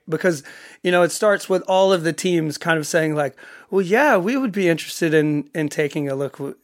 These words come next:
at, at Kaepernick. We wouldn't mind inviting him," you know, but, you know, and then the latest thing, or what, what they start, and then last week they were talking about, oh, some teams are having internal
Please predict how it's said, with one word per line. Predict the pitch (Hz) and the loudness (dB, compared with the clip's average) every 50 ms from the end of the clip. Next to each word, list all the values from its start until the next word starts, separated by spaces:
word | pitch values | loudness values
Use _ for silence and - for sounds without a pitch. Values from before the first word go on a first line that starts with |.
| _ - | _ -8
at, | 156 147 - _ _ - | -8 -8 -8 _ _ -6
at | - 156 - - | -6 -6 -6 -4
Kaepernick. | - 165 139 139 - - 147 151 175 208 - - _ _ _ _ _ - - - - - | -4 -4 -4 -4 -4 -6 -4 -4 -4 -4 -6 -12 _ _ _ _ _ -20 -20 -20 -14 -8
We | 170 185 254 269 | -2 0 0 2
wouldn't | 277 269 247 202 196 185 | 2 2 0 0 0 0
mind | 175 170 175 170 165 165 | 0 2 2 2 2 0
inviting | 160 143 151 156 160 156 151 151 | -2 0 0 2 2 2 2 0
him," | 143 147 156 151 151 147 147 - _ _ _ _ _ | -2 -2 -4 -4 -4 -6 -8 -12 _ _ _ _ _
you | - 175 | -4 -2
know, | 160 156 147 139 - | -2 -2 -2 -4 -6
but, | - 165 196 - _ _ _ _ _ - _ _ _ _ _ _ - - - | -4 -4 -4 -4 _ _ _ _ _ -20 _ _ _ _ _ _ -14 -6 0
you | 202 | 2
know, | 190 185 175 - | 4 4 4 4
and | - 196 196 | 2 2 4
then | 208 214 220 | 4 4 4
the | 202 185 | 4 4
latest | 190 208 226 254 262 233 - - | 4 4 4 4 2 2 2 2
thing, | 214 202 190 180 175 - - _ _ _ - | 2 2 2 2 0 -4 -6 _ _ _ -2
or | 208 214 214 | 0 2 4
what, | 214 247 254 247 | 4 2 2 2
what | 208 220 214 | 0 0 0
they | - 202 220 220 | 0 0 0 2
start, | - - 226 220 - | 2 2 2 2 2
and | 196 208 | 2 2
then | 226 226 214 | 2 2 2
last | 208 220 240 254 240 - | 4 4 2 2 0 0
week | 226 220 220 | -4 -2 0
they | 233 208 | 2 2
were | 196 190 | 2 2
talking | 190 - 208 202 196 | 2 2 2 2 2
about, | 196 190 180 165 156 - | 4 2 2 2 2 2
oh, | - 202 208 196 175 | 2 4 4 4 2
some | - - 202 202 | 2 0 -2 0
teams | - - 214 214 202 175 | 0 0 2 2 2 0
are | 175 156 | -2 0
having | 165 196 196 180 180 170 - | 2 2 2 2 2 -2 -2
internal | 180 196 175 - - - 190 190 196 202 196 190 180 165 156 | -4 -4 -4 -6 -6 -4 0 2 2 4 4 4 4 2 0